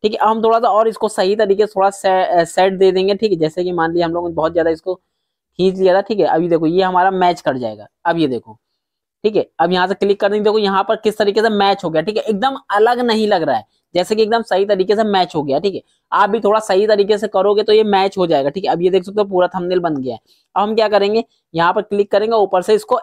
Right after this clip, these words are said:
एक्सपोर्ट कर लेंगे। ठीक है, इस तरीके से एक्सपोर्ट कर लेंगे। ठीक है, ऐसे एक्सपोर्ट हम लोग कर लेंगे। जहाँ पे ये देख सकते हो इस तरीके से ये हमारे में एक्सपोर्ट हो जाएगा और ये एक वीडियो फॉर्मेट में आ जाएगा हमारी गैलरी पर।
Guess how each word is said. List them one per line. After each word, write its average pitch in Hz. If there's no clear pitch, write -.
एक्सपोर्ट 180
कर 151
लेंगे। 135
ठीक 190
है, 131
इस 151
तरीके 175
से 208
एक्सपोर्ट 175
कर 147
लेंगे। 113
ठीक 226
है, 160
ऐसे 190
एक्सपोर्ट 214
हम 214
लोग 214
कर 180
लेंगे। 156
जहाँ 175
पे 190
ये 185
देख 175
सकते -
हो 233
इस 185
तरीके 165
से 180
ये 170
हमारे 165
में 170
एक्सपोर्ट 196
हो 196
जाएगा 170
और 202
ये 233
एक 233
वीडियो 208
फॉर्मेट 208
में 220
आ 185
जाएगा 190
हमारी 175
गैलरी 135
पर। 113